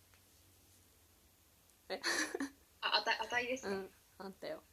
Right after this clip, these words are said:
Speaker 2: あたいは真反対ですね、もう本当に。
Speaker 1: まあ、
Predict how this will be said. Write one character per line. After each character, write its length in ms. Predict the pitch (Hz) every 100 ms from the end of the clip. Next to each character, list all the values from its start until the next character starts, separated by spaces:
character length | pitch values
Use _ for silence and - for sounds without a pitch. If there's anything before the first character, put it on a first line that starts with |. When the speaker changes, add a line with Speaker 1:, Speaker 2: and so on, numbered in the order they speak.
| - - - - -
Speaker 2:
あ 200 | 208 220 240
た 220 | 254 277
い 60 |
は 100 | 285
真 160 | 262 240
反 280 | 247 285 277
対 420 | 226 190 170 170
で 100 | -
す 160 | - 190
ね、 340 | 185 208 226
も 80 | 185
う 20 |
本 340 | 208 196 202 202 -
当 120 | 190
に。 240 | 190 - - - -
Speaker 1:
ま 720 | 214 202 202 196 208 208
あ、 40 | 202